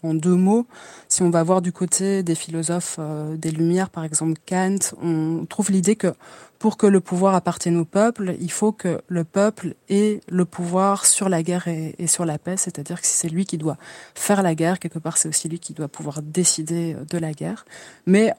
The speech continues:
en même temps, les armées modernes, c'est avant tout de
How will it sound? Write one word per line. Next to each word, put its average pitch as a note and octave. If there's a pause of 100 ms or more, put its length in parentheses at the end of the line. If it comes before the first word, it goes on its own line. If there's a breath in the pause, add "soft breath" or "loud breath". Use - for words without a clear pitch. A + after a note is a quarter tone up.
(120)
en F#3+
même E3+
temps, A3+ (100)
les F3+
armées F3+
modernes, F3
c'est -
avant E3
tout A3 (420 loud breath)
de E3